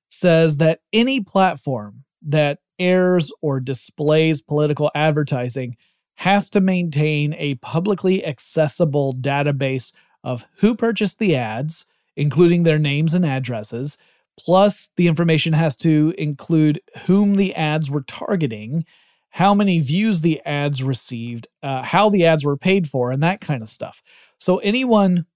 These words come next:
who asks for this information has the right to it. And the platforms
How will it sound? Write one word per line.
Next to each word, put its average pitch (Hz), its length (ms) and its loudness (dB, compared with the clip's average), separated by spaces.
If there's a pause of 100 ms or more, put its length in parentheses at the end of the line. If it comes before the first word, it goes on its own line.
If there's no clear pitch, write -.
(120)
who 165 180 4
asks 170 460 -2
for 165 180 2
this 147 200 2
information 170 580 0
has 147 240 0
the 151 100 0
right 180 380 0
to 113 180 -8
it. - 180 -18 (440)
And 151 400 0 (420)
the 151 140 -4
platforms 156 680 2